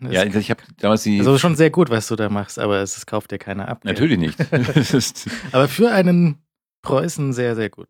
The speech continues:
Speaker 2: Ja, solange ich so nach Fisch rieche, wie ich rieche. Ich habe die Krabben im Blut.
Speaker 1: Ja.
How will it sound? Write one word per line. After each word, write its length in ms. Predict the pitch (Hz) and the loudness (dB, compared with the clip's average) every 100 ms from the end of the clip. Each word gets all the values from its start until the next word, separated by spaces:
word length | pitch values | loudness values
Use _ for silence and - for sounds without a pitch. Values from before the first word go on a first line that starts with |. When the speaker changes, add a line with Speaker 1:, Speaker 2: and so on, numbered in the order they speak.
| - | -8
Speaker 2:
Ja, 300 | 90 71 90 - | -6 -6 -10 -16
solange 320 | - 95 95 101 | -6 -2 0 0
ich 80 | |
so 100 | 101 | 0
nach 140 | 120 95 | 0 -2
Fisch 340 | - 214 - | 0 0 0
rieche, 240 | 107 92 90 | 0 0 0
wie 120 | 95 | 0
ich 180 | 92 104 | -2 -2
rieche. 260 | 101 90 | -2 -2
Ich 120 | 90 120 | 2 4
habe 140 | 110 | 4
die 140 | 110 | 2
Krabben 380 | 98 - 131 123 | 0 -2 0 0
im 120 | 98 | 0
Blut. 520 | 98 107 104 - - - _ | 2 2 0 -6 -14 -18 _
Speaker 1:
Ja. 140 | 123 | -20